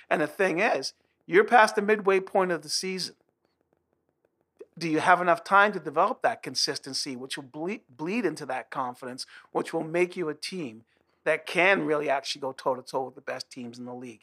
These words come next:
I don't know if they have enough time for that, Keith, which once again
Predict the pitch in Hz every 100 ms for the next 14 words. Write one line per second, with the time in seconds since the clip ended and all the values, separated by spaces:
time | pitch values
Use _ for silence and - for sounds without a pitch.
0 | _ - - - 180 220 285 175 160 -
1 | 185 208 226 - 277 285 - 175 123 -
2 | - 135 190 _ _ _ - 156 - 175
3 | 160 - 180 208 214 190